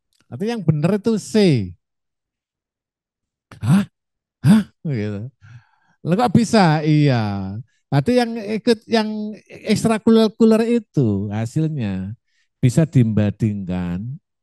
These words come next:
bila yang nggak ikut juga terlibat.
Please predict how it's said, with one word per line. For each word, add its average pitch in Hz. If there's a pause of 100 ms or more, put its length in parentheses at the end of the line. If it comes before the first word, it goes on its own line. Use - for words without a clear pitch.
bila 92 (480)
yang 175
nggak 135
ikut -
juga 135 (1120)
terlibat. 127